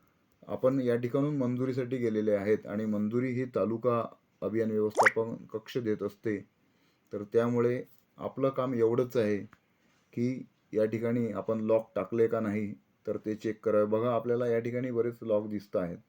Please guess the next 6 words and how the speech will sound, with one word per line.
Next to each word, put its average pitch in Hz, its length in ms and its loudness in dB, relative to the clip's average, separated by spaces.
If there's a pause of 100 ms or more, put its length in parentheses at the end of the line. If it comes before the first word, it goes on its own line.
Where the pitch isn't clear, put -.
(760)
बरोबर 127 280 2
आहेत. 92 100 2 (1200)
काही 113 180 2
मंजुरी 123 460 -2
प्रलंबित 131 720 2
आहेत, 120 240 2